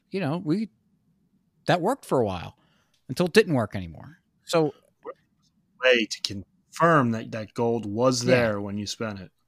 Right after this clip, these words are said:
Speaker 1: Um, so in, in fairness, he's saying, like, Bitcoin might be able to get us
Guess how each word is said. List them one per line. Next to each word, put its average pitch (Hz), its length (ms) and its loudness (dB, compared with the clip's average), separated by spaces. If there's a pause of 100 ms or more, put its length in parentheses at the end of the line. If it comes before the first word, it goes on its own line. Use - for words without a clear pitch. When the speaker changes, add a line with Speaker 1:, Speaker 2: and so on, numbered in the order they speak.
(360)
Speaker 1:
Um, 127 500 0 (560)
so 190 340 8 (320)
in, 214 120 4
in 202 180 2
fairness, 233 460 4
he's 160 140 0
saying, 160 240 4
like, 143 200 0
Bitcoin 160 440 4
might 147 260 2
be 156 80 2
able 139 100 6
to 131 40 2
get 131 120 2
us - 140 -2